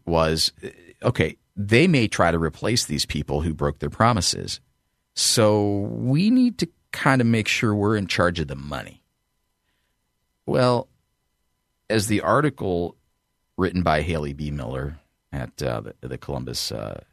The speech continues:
Discra-, uh, excuse me, Dispatch says, uh, there, there are state laws on the matter, but, uh, state statute doesn't specify who's in charge of the Ohio House Republican Alliance and says only that the campaign funds,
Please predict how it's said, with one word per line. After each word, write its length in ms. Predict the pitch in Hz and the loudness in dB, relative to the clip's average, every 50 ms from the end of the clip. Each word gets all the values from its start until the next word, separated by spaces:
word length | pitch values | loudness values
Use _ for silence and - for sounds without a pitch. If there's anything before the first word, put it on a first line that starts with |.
| _ _ _ _ _ _ _ _ - | _ _ _ _ _ _ _ _ -6
Discra-, 440 | 80 - - - - 60 65 - | -6 -6 -4 -4 -6 -6 -4 -4
uh, 160 | - 76 69 67 | -4 -4 -4 -4
excuse 300 | - - - - - - | -8 -10 -10 -10 -8 -10
me, 120 | - - | -12 -8
Dispatch 480 | - 87 - - - 67 69 69 - - | -6 -4 -4 -2 -4 -4 -4 -4 -6 -6
says, 340 | - - 64 65 - - - _ _ _ _ _ _ _ _ _ _ - | -6 -4 -4 -4 -6 -8 -10 _ _ _ _ _ _ _ _ _ _ 2
uh, 380 | 85 85 82 80 80 78 76 73 - _ _ _ _ _ _ _ _ _ _ _ _ _ _ _ _ _ - - - | 4 4 4 4 2 0 -2 -6 -10 _ _ _ _ _ _ _ _ _ _ _ _ _ _ _ _ _ -18 -4 2
there, 240 | 107 110 107 107 - | 4 4 4 4 2
there 160 | 110 107 104 | 2 4 4
are 140 | 110 127 123 | 4 4 2
state 320 | - - - 101 101 87 | 0 -2 -2 -2 -2 -2
laws 320 | 76 78 76 73 76 78 - | -2 -2 0 0 0 0 -2
on 100 | 67 65 | -4 -6
the 60 | 57 | -6
matter, 440 | 60 64 55 50 50 52 - 113 - _ _ _ _ _ _ _ _ _ _ _ _ _ _ _ _ _ _ _ _ _ _ _ _ _ _ _ _ - | -6 -8 -8 -8 -8 -8 -10 -10 -10 _ _ _ _ _ _ _ _ _ _ _ _ _ _ _ _ _ _ _ _ _ _ _ _ _ _ _ _ -8
but, 420 | 90 101 98 95 90 90 - - 101 | -2 0 2 0 0 -2 -2 0 2
uh, 400 | 95 92 92 92 92 92 87 - - _ _ _ _ _ _ _ _ | 4 4 4 4 2 2 0 -4 -8 _ _ _ _ _ _ _ _
state 360 | - - - - - 127 - | -6 -6 -4 -2 -2 -2 -2
statute 460 | - - - 98 98 - - 101 - | -2 0 0 0 0 0 -2 -4 -2
doesn't 260 | - 98 98 98 90 - | 0 0 0 0 -2 -4
specify 680 | - - - 90 90 - 87 87 - 85 78 78 76 | -4 -2 0 0 0 0 -2 -2 -2 -2 -2 0 -2
who's 220 | 73 82 85 80 85 | -2 -2 -2 -2 -2
in 120 | 85 82 | -4 -4
charge 340 | - - 76 71 73 73 76 | -4 -4 -4 -4 -4 -4 -4
of 60 | 73 | -6
the 80 | 71 69 | -6 -6
Ohio 260 | - - 64 65 64 | -6 -4 -4 -4 -4
House 240 | - 60 62 - - | -4 -6 -8 -8 -10
Republican 440 | - - 64 60 - - - 69 | -10 -8 -8 -8 -6 -8 -8 -8
Alliance 540 | 73 73 71 60 55 57 58 60 - 87 - | -6 -6 -6 -6 -6 -6 -6 -6 -6 -6 -6
and 120 | 90 78 - | -6 -6 -4
says 180 | - 80 78 - - | -4 -4 -4 -2 0
only 240 | 95 107 113 117 110 | 0 2 2 2 0
that 140 | 90 - | -2 -4
the 80 | 73 - | -6 -6
campaign 480 | - - 85 78 76 - 85 76 76 71 | -4 -2 -2 -2 -2 -4 -4 -4 -4 -4
funds, 400 | - 76 73 73 71 - - | -4 -4 -4 -4 -6 -8 -12